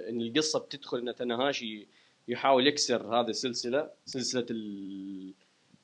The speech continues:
ال-، خلينا نقول سلسلة النحس هذه. العام الماضي قدر يكسرها ويفوز على أوكادا. في هذا النزال أنا ما أدري الصراحة، لأن إذا بيفوز بيكون تكرار، فأحس إنه لازم يخسر في ذا النزال عشان القصة تكون مختلفة،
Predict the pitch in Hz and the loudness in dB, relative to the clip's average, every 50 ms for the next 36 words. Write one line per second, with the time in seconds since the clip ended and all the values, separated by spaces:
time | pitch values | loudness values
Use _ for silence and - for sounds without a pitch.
0 | _ - 110 104 101 101 104 101 101 101 98 101 101 - 113 107 107 104 104 107 | _ -8 -6 -4 -2 0 0 2 2 0 -2 -4 -4 -6 -6 -4 -4 -2 -2 -2
1 | 104 101 - 123 131 120 120 120 110 107 107 107 104 104 104 113 135 135 - - | -4 -4 -2 -2 -2 -2 0 -2 -4 -2 -2 -2 -2 0 6 6 6 6 6 -2
2 | - - 120 117 113 110 110 131 139 135 _ _ _ _ _ _ 123 127 123 151 | -2 2 4 4 4 4 2 -2 -4 -4 _ _ _ _ _ _ 2 6 6 8
3 | 165 165 156 151 160 170 165 156 170 170 175 170 - - 156 160 151 135 135 131 | 8 6 6 6 6 6 6 6 4 2 2 0 4 4 6 8 8 8 6 4
4 | 131 - 156 143 131 120 113 113 113 135 127 113 110 101 104 104 104 - - 107 | 4 2 4 4 6 6 4 4 2 0 0 2 2 2 2 0 0 0 -2 -2
5 | 95 87 - - _ - 110 113 139 151 156 151 147 143 147 135 139 151 156 156 | -2 -2 -6 -12 _ -8 0 4 4 4 6 4 4 2 2 2 4 2 2 2
6 | - 135 139 131 123 123 131 147 151 127 117 107 107 - 117 113 123 107 - - | 2 2 4 4 6 6 6 6 6 6 4 0 -2 -2 -2 0 0 -2 -2 -6
7 | 87 - 87 98 104 107 110 110 110 117 117 127 120 120 123 117 117 127 127 - | -12 -16 -14 -10 -6 -6 -4 -4 -4 -4 -4 -2 0 2 2 2 2 0 0 0
8 | 165 151 135 139 - - 151 - - 160 - - 170 151 104 - - _ _ 101 | -2 0 0 -2 0 0 -2 -2 -4 -8 -6 0 0 0 0 0 -4 _ _ -10
9 | 98 98 95 - _ _ _ _ _ _ _ _ _ _ _ _ _ _ _ _ | -8 -8 -10 -12 _ _ _ _ _ _ _ _ _ _ _ _ _ _ _ _
10 | - - - 170 190 190 - - 185 180 180 175 175 170 160 151 151 165 175 170 | -6 -2 4 6 6 6 6 4 4 4 6 6 6 6 6 8 8 10 10 10
11 | 147 131 135 131 127 135 135 117 - - 131 120 - 123 127 117 123 117 117 113 | 8 8 4 6 6 6 6 6 4 0 0 0 2 2 6 6 6 6 6 6
12 | 113 123 104 101 110 - - 131 127 127 127 131 131 127 127 170 175 - - 165 | 6 6 6 6 2 2 2 2 0 0 -2 -4 -4 0 0 0 0 2 2 0
13 | 143 - _ - 156 151 139 127 120 - _ - 135 120 110 - - 95 | 0 0 _ 0 2 2 2 0 -4 -6 _ 4 4 4 4 -4 -12 -18